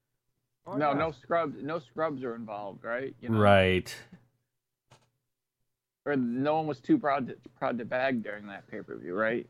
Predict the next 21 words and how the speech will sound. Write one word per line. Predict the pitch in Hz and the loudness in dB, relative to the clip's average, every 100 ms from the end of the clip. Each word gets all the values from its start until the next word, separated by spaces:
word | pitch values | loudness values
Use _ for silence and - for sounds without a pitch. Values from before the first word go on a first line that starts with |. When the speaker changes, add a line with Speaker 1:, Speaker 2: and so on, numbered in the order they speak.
| _ | _
Speaker 3:
Right. | 101 98 92 87 80 - - - - _ _ 127 127 - _ _ - | 2 4 4 2 -4 -8 -8 -10 -16 _ _ -14 -10 -12 _ _ -4
<laughs> | 214 196 - 277 - _ - - - _ - - _ _ _ _ _ _ 190 165 - _ _ _ _ _ _ _ | -2 0 4 4 2 _ -20 -18 -18 _ -10 -10 _ _ _ _ _ _ -12 -12 -16 _ _ _ _ _ _ _
So | - - 92 92 | -2 4 6 6
we, | 98 98 98 | 6 6 4
we | 92 92 | 2 4
got | 107 98 | 6 6
the | 104 95 | 4 0
pre-show. | 90 - 185 180 - 147 139 135 139 | 4 6 8 6 6 8 10 8 4
Sasha | - 156 156 - 127 | 4 8 8 6 4
Banks | 101 127 143 127 - | 6 6 6 4 2
defeated | 110 123 113 104 - | 2 6 8 6 6
Alicia | 104 104 143 - 117 | 2 4 4 4 2
Fox | - 123 135 - | 4 4 4 0
by | - 95 | 4 4
submission. | 95 - 92 110 131 131 143 175 - _ _ _ _ _ _ _ _ 127 | 4 0 4 8 8 8 4 2 -6 _ _ _ _ _ _ _ _ -12
Speaker 1:
Okay. | - 87 92 - | -6 -6 -6 0
Speaker 3:
That | 139 185 | 4 6
match | 180 135 | 6 8
went | 156 135 | 8 8
eleven | 95 113 143 101 | 10 10 10 8
minutes. | 101 143 - | 6 4 0